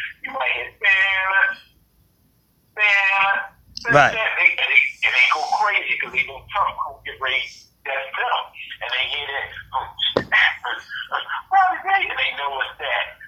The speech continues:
Speaker 1: You know what I mean? And, and that's, that's more or less how that happened and how that came to be,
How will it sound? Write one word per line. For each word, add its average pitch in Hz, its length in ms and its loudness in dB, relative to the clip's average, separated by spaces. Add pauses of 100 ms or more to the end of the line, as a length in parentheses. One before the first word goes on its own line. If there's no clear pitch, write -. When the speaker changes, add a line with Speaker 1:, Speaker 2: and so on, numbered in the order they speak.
(100)
Speaker 1:
You 139 60 -8
know 143 160 0
what 139 60 -2
I 143 100 4
mean? - 140 4 (340)
And, 117 160 0
and 156 240 -4
that's, 185 280 -2 (120)
that's 165 260 -2 (300)
more 131 140 -8
or 120 160 -2
less 117 160 -2 (180)
how 117 240 4
that 113 160 -2
happened 107 480 -2
and 104 160 -10
how 107 220 0
that 110 140 2 (120)
came 107 200 0 (120)
to - 20 -20 (140)
be, 104 140 -4